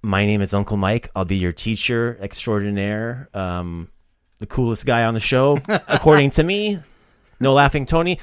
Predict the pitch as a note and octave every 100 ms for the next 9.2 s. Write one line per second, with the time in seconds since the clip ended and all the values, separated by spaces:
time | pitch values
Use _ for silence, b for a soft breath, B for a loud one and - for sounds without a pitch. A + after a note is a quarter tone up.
0 | - F3 F3+ D#3+ F3 D#3 C#3+ D#3+ D3 E3
1 | D3+ C3+ D3+ D#3+ - D#3+ D#3+ D#3+ C#3+ C#3+
2 | D3 D#3 E3+ D#3 D3 C#3+ D#3+ - - D3+
3 | - E3 F#3+ _ _ - B2 A2+ B2+ A#2
4 | A#2+ C#3 D#3 - A2+ A2+ E3 - b b
5 | b b - F3+ E3 D3 C3 D3+ D3 D3
6 | C3 C#3 E3+ E3+ _ _ _ _ - B2+
7 | B2 B2 A#2+ B2 B2+ B2+ A#2+ A#2+ C3 A#2+
8 | A2 C3 D#3+ D3 - - C#3+ D3 - E3
9 | E3+ F#3